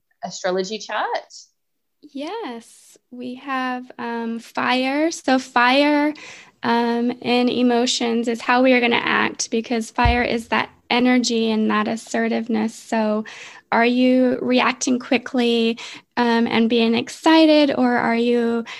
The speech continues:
Speaker 2: reacting quickly and having anger outbursts?
Speaker 1: So when you're talking about fire, is that when we have planets in the fire signs such as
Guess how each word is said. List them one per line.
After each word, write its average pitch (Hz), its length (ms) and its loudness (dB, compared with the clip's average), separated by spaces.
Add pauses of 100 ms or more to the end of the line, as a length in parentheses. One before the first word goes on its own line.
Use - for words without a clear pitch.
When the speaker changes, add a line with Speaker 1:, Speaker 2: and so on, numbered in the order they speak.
(120)
Speaker 2:
reacting 240 540 0
quickly 240 600 -4
and 220 380 -2
having 226 460 -2
anger 220 380 -4
outbursts? - 880 -8 (920)
Speaker 1:
So 233 160 -2
when 226 160 2
you're 226 80 0
talking 220 380 -4
about 196 320 -2
fire, 190 600 -2
is 190 220 -4
that 180 360 -2 (400)
when 190 380 0
we 185 280 -6
have 180 640 0 (340)
planets 185 520 -4
in 185 240 -6
the 175 80 -4
fire 175 420 -2
signs 170 480 -8
such - 300 -10
as 170 100 -10